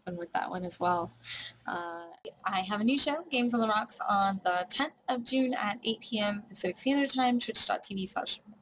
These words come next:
meatballs included. I have a new podcast coming up on the twenty-seventh called Chit Chat, um, Tabletop Panorama, and that will be going up on my website and shared to all my channels and stuff. And, um, also,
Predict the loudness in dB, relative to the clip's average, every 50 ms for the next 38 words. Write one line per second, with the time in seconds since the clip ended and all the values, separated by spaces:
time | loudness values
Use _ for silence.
0 | _ 4 6 8 8 8 6 6 4 0 0 0 0 -2 -2 -2 0 2 2 2
1 | 0 0 -4 -6 -8 -8 -8 -10 -8 -4 -2 0 2 2 4 4 4 4 2 0
2 | -2 -2 0 0 0 -2 0 0 -2 -2 0 0 0 0 0 0 -2 -2 -4 -4
3 | -4 -4 -4 -4 -2 0 0 0 0 -2 -2 -2 -2 -2 0 -2 -4 -2 -4 -4
4 | -2 0 0 0 0 -2 -8 _ -20 -20 -20 -20 _ -4 0 2 2 2 2 0
5 | -2 -2 0 0 0 0 0 0 2 2 2 2 0 -4 -6 -6 -4 -4 -2 0
6 | 0 2 2 4 4 4 4 2 2 -2 -6 -12 -16 -14 -14 -14 -14 -18 -20 -16
7 | -6 -2 0 2 2 4 4 2 2 2 0 -2 -2 -2 -4 -4 -2 -2 -4 -2
8 | 0 0 0 0 -2 -4 -6 -2 0 0 2 2 0 0 0 2 2 2 4 4
9 | 4 4 2 2 0 2 2 2 2 2 0 -2 -2 0 -2 0 0 -2 -2 -2
10 | 0 0 0 0 -2 -4 -8 _ _ _ _ _ _ -2 0 2 2 4 4 2
11 | 2 0 -2 -2 0 0 0 0 -2 -6 -12 -12 -12 -12 -14 -14 -10 _ 0 2
12 | 4 4 4 6 6 6 4 4 2 0 0 0 0 0 0 -2 0 2 0 0
13 | 0 -2 -6 -4 0 2